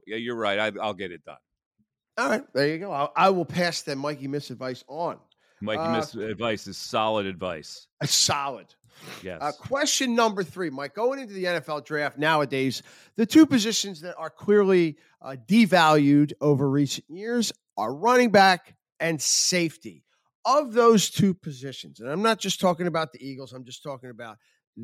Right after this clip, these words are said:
Speaker 2: uh, p-, professional football at the pro level, what in your eyes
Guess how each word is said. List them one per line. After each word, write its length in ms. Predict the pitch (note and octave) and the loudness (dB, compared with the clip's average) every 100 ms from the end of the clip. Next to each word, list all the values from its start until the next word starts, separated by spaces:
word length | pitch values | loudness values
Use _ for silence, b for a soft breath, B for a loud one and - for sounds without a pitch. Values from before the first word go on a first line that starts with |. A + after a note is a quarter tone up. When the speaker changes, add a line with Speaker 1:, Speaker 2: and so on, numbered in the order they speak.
| - | -10
Speaker 2:
uh, 360 | B2 A#2 A2 G2+ - | -6 -6 -6 -12 -16
p-, 100 | B2 - | -18 -14
professional 580 | C#3 C3 F3 G3 - G3+ | -12 -4 0 0 0 -4
football 640 | - E3+ - D3+ C#3+ C#3 - | -2 -4 0 2 2 2 -4
at 140 | A#2+ _ | -14 _
the 60 | - | -2
pro 240 | G#3+ B3 | 6 8
level, 440 | A3 F3+ D#3+ D#3 - _ _ _ | 8 6 4 2 -2 _ _ _
what 260 | C3 A3 G3 | -2 -2 -2
in 200 | F3+ E3+ | -2 2
your 340 | F3+ A3 A3+ | 6 8 6
eyes 800 | D#3 D#3 A#2+ D2+ C#2 - - - | 2 0 0 -6 -18 -18 -16 -18